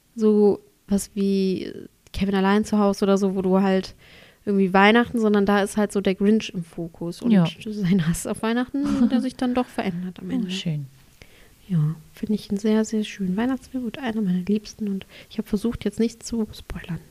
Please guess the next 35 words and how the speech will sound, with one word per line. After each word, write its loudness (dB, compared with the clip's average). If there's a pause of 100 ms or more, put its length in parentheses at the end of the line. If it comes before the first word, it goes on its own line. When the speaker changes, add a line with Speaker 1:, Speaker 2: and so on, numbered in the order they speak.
(280)
Speaker 2:
Ja. -18 (1300)
Speaker 1:
Hm. 6 (600)
Speaker 2:
Also, 0 (260)
wir -2
können 0
ja 4
noch 0
kurz, -6
einer 2
meiner 2
Weihn-, 0
Lieblingsweihnachtsfilme -2
ist -8
auf -4
jeden 2
Speaker 1:
<laughs> -4
Speaker 2:
Fall 0
Speaker 1:
Muppet? 4
Speaker 2:
auch. -16 (560)
Ja, 8 (160)
abgesehen 8
von 6
der 8
Muppets 4
Weihnachtsgeschichte, 2
die 0 (340)
finde 4
ich 0
auch, 0
die 0
gucke -4
ich -10
auch -16
jedes -12
Jahr. -10